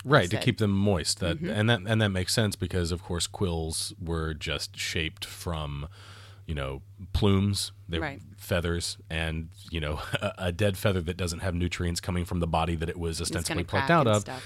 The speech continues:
Speaker 1: it's gonna dry out and it's gonna crack, so you've gotta keep it, uh, in one way or another. So, uh, yeah. I,
Speaker 2: Anyways, but
Speaker 1: I
Speaker 2: this
Speaker 1: like that.
Speaker 2: movie does a lot of that stuff,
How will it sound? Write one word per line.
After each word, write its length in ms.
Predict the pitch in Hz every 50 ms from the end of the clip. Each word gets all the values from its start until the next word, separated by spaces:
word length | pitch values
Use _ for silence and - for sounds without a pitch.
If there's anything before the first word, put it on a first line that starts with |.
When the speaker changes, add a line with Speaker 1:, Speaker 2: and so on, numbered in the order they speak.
| - - -
Speaker 1:
it's 140 | - 151 -
gonna 140 | 151 135 120
dry 340 | 104 104 98 95 92 90 90
out 140 | 87 87 87
and 100 | 85 82
it's 100 | 82 -
gonna 160 | - 82 80
crack, 380 | - - 104 92 87 85 82 -
so 200 | - 90 82 80
you've 220 | 80 80 80 76 76
gotta 180 | 82 76 78
keep 260 | 78 - 80 76 -
it, 140 | 73 73 71 - -
uh, 280 | - 71 71 71 71 71 - - - - - - - - - -
in 180 | - 76 78
one 140 | 76 73 73
way 120 | 73 71 71
or 60 | 69
another. 300 | 71 71 73 71 73 - - - - - - - - -
So, 260 | - - 156 147 143 135
uh, 260 | 139 143 143 143 123
yeah. 220 | - 151 156 147 139 - - - -
I, 80 | - -
Speaker 2:
Anyways, 320 | 392 427 381 320 262 226
but 160 | 233 240 349
Speaker 1:
I 20 | 320
Speaker 2:
this 80 | -
Speaker 1:
like 80 | - - 381
that. 60 | 415 427
Speaker 2:
movie 120 | - 415
does 280 | 339 - 359 370 370 -
a 40 | 330
lot 220 | 311 302 285 277
of 80 | 269 240
that 220 | 240 220 - -
stuff, 120 | - 151